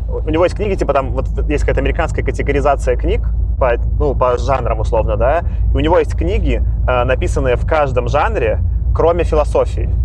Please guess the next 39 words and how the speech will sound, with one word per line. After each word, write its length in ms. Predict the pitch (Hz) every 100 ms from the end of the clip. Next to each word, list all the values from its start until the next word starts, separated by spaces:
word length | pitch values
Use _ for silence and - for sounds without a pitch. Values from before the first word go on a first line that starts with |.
| - - - -
То 60 | 170
есть, 120 | -
как 160 | 135 120
бы, 80 |
я 60 | 139
не 80 | 156
удивлён, 180 | 165 165
что 140 | 143
у 20 |
него 80 | 127
есть 140 | -
книги 200 | - -
про 180 | 120 127
религию. 560 | 127 - 233 233 135 117 - -
У 40 | -
него 120 | 170
даже 160 | 170 160
есть 180 | 160
вот 100 | 135
то, 80 | 131
что 140 | 135 143
там 220 | 131 135
Аркаша 300 | 127 143 -
упоминал, 200 | - 180
я 60 | 151
даже 140 | -
нашёл, 240 | 127 - 147
у 60 |
него 160 | 156 156
даже 160 | 143
есть 120 | 143 -
книги 320 | 170 160 135 107
пошлых 460 | - 165 - 135 123
лимериков, 600 | 135 135 208 - - 107 - - - - -
где 220 | - 135
он 300 | 147 156 143
описывает, 600 | 135 156 165 143 127 123 -
э, 540 | 123 120 117 117 113 - - -
какой-то, 460 | - 127 151 147